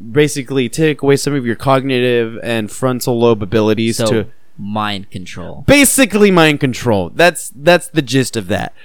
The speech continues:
Speaker 1: Or the second one is actually using low frequency radiation, which is on par with normal radio,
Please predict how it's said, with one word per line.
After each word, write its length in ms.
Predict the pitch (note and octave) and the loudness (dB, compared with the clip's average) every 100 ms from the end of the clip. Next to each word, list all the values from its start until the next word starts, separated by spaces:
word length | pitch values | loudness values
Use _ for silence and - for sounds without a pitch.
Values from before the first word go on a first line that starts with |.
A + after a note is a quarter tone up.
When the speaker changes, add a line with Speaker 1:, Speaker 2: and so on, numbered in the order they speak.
| - - | -20 -6
Speaker 1:
Or 240 | - F3 F3 | 4 8 8
the 140 | D#3+ | 4
second 480 | E3 G#3+ A3 G#3 F#3 | 4 4 4 2 2
one 240 | E3+ E3+ | 4 4
is 180 | E3+ D#3+ | 2 -2
actually 440 | D#3+ E3+ E3 F3 F3 | 2 2 2 -2 -2
using 420 | E3+ D#3 D#3 D3+ | -2 -2 -4 -4
low 360 | C3+ D#3+ F#3+ | 2 6 6
frequency 600 | F#3 - F#3 F#3+ F#3 F#3 | 4 0 0 0 -4 -6
radiation, 760 | E3 E3 D#3+ D#3+ E3 - G2+ D#2+ - - | -4 -4 -2 -4 -4 -6 -8 -10 -14 -2
which 200 | E3+ D#3 | -2 0
is 120 | D#3+ | -4
on 320 | - F3 F3+ | -2 -2 -2
par 400 | - D#3 E3 F3 | 0 2 4 4
with 320 | C#3 B2 G#2 | 2 -2 -4
normal 400 | A#2 A#2+ C#3 C3+ | -2 0 0 2
radio, 400 | A2 A#2 C3+ D3+ | 2 2 4 4